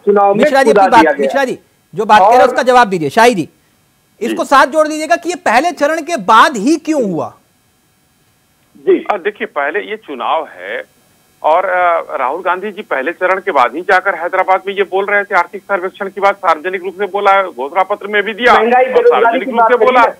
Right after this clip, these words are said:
Speaker 3: सार्वजनिक रूप से राहुल गांधी जी ने बोला। तो ये तो मिश्रा जी कह रहे हैं कि भाई हम तो कर चुके हैं, जमींदारों की जमीन छीन चुके हैं और आज जो है ये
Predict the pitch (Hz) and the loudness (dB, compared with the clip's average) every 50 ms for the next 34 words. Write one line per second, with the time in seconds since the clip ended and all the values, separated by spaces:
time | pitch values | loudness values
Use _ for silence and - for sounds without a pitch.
0 | _ _ _ _ _ _ _ _ _ _ _ _ _ _ _ _ _ - 151 131 | _ _ _ _ _ _ _ _ _ _ _ _ _ _ _ _ _ 0 2 2
1 | 139 135 127 160 180 214 202 220 226 202 214 240 226 226 226 240 240 240 240 233 | 2 0 -2 -4 -4 -4 -4 -6 -8 -4 -2 0 2 2 2 2 2 0 -2 -2
2 | 226 247 196 247 240 240 247 208 247 247 247 240 226 220 - _ _ _ _ _ | -2 -6 -8 -8 -6 -6 -2 0 0 2 2 2 2 0 -4 _ _ _ _ _
3 | _ _ _ _ _ _ 226 240 240 220 185 190 190 - - 277 226 208 - 233 | _ _ _ _ _ _ 2 2 2 0 -2 -6 -8 -6 -8 -8 -8 -8 -6 -4
4 | 240 254 240 277 208 - 254 277 294 311 311 294 262 208 180 147 117 - _ _ | -4 -4 -4 -6 -4 0 2 2 4 4 4 2 2 0 -2 -6 -8 -10 _ _
5 | _ - 202 180 190 240 254 226 - 165 196 - - 269 262 - 262 285 294 - | _ -8 0 2 2 4 2 2 -2 -6 -10 -6 -4 -4 -2 0 0 0 0 -2
6 | 320 - - 302 285 262 254 254 214 180 143 - - _ _ _ _ _ _ 147 | -6 -4 0 0 0 0 0 -2 -4 -4 -6 -8 -12 _ _ _ _ _ _ -20
7 | 135 - - 180 202 214 208 208 208 226 247 254 - 247 226 175 170 165 175 214 | -8 -2 -2 -2 -2 0 2 2 4 4 2 0 -2 -6 -8 -8 -8 -8 -10 -12
8 | 220 - - 240 240 214 - 233 226 - 233 214 196 185 208 202 196 180 160 _ | -14 -14 -12 -12 -12 -12 -12 -14 -8 -4 -2 -2 0 -2 -2 -4 -6 -6 -8 _
9 | _ _ _ _ _ _ _ _ _ _ _ _ _ _ _ - 175 214 254 277 | _ _ _ _ _ _ _ _ _ _ _ _ _ _ _ 2 4 4 4 4
10 | - - - - - - _ _ _ _ _ _ _ - 156 180 208 233 240 190 | 0 -4 -10 -20 -20 -20 _ _ _ _ _ _ _ -4 0 2 2 2 2 0
11 | 202 254 240 240 247 262 247 240 233 233 214 | -4 -4 -2 -2 0 0 0 0 -2 -4 -6